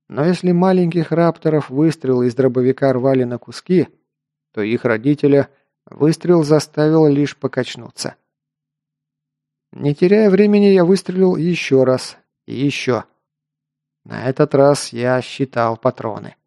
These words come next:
У меня осталось четыре выстрела. Несколько попаданий подряд пробили таки естественную броню мутанта, по боку сочилась кровь.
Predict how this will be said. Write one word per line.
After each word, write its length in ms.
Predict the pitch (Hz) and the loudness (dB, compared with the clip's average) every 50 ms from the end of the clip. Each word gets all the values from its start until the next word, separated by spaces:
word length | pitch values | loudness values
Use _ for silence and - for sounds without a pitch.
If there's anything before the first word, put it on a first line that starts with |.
| _ _ _ _ _ _ _ _ _ _ _ _ _ _ _ | _ _ _ _ _ _ _ _ _ _ _ _ _ _ _
У 60 | - 147 | -4 -2
меня 240 | 170 190 202 196 | 0 2 2 2
осталось 640 | 190 170 - - 180 185 185 180 160 - - - - _ _ | 2 0 0 0 0 2 2 2 2 0 -6 -14 -20 _ _
четыре 520 | _ - 185 170 - - 143 143 139 139 127 | _ -4 -4 -4 -2 -2 0 0 2 2 0
выстрела. 560 | 117 120 117 - - - - 110 95 92 - _ _ _ _ _ _ _ _ _ _ _ _ _ _ _ _ _ _ _ _ _ _ _ _ _ _ | 0 -2 -6 -10 -12 -16 -18 -18 -18 -20 -20 _ _ _ _ _ _ _ _ _ _ _ _ _ _ _ _ _ _ _ _ _ _ _ _ _ _
Несколько 460 | - 127 131 131 - - 135 127 135 | -4 -2 -2 0 0 0 0 0 0
попаданий 500 | 127 139 127 131 127 131 135 135 131 131 | -2 -2 0 0 2 2 2 0 0 0
подряд 480 | 127 - 117 117 135 147 151 147 147 - | -2 -2 -2 0 2 2 2 2 0 -4
пробили 420 | _ - 135 147 156 185 175 143 127 | _ -6 -6 -2 0 0 2 2 0
таки 300 | - 110 - _ - 117 | -2 -6 -12 _ -12 -12
естественную 640 | 113 - _ 131 127 - - - 120 120 120 120 117 | -12 -8 _ -6 -6 -6 -6 -10 -12 -10 -8 -8 -6
броню 300 | 113 120 123 120 120 120 | -4 -4 -4 -4 -4 -8
мутанта, 520 | 117 117 - - 147 151 147 135 147 131 - _ _ _ _ _ _ _ _ | -10 -8 -2 0 0 0 2 2 0 -2 -2 _ _ _ _ _ _ _ _
по 160 | - 131 123 | 0 2 2
боку 420 | 113 113 127 143 160 160 - 185 175 | 2 2 2 2 2 2 0 -2 -2
сочилась 640 | - - 143 131 - - - 123 117 113 110 - - | 0 0 -2 -2 -2 -2 -4 -2 -2 -2 -4 -6 -8
кровь. 440 | - - 117 110 101 - - _ | -8 -4 -4 -4 -4 -6 -12 _